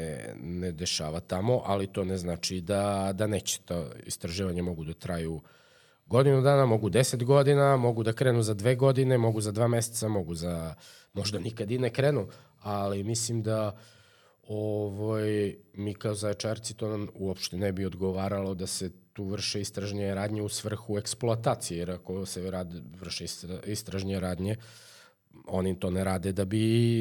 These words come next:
s-, igrali fudbal tamo, nego da bi eksploatisali rudu. Znači da ćemo imati kop, o,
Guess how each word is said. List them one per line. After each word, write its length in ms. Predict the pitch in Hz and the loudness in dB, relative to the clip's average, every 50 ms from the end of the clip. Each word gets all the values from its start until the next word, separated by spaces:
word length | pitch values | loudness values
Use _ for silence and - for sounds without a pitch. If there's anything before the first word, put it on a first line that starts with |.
| 110 113 | 2 2
s-, 240 | 113 113 - - - | 2 0 0 -2 -2
igrali 360 | - 135 135 131 127 123 127 120 | -2 0 2 4 4 4 4 4
fudbal 400 | - - 175 156 139 147 139 127 | 4 4 4 4 6 4 4 4
tamo, 280 | - 160 156 151 151 | 4 2 4 4 4
nego 240 | 147 147 143 135 139 | 4 4 4 4 2
da 100 | 131 139 | 2 2
bi 160 | 131 139 139 | 4 4 4
eksploatisali 800 | 139 135 - - - 131 127 117 - 143 - - 135 139 143 143 | 2 2 0 0 0 0 0 2 2 0 0 2 4 4 6 6
rudu. 320 | 143 135 95 78 73 - - - - - - _ _ _ _ - | 6 6 6 2 -2 -6 -8 -16 -20 -20 -20 _ _ _ _ 0
Znači 340 | 95 120 135 127 - - 127 | 4 4 4 4 4 2 2
da 80 | 131 | 2
ćemo 280 | 127 - 139 127 120 120 | 2 2 2 4 4 6
imati 360 | 127 123 120 120 117 - 113 | 6 6 4 2 0 -4 -4
kop, 360 | - - 110 104 104 - - 98 | 0 2 2 2 2 0 -6 -4
o, 540 | 98 110 110 107 107 107 107 104 101 98 90 | -2 -2 0 0 0 0 0 0 -2 -2 -4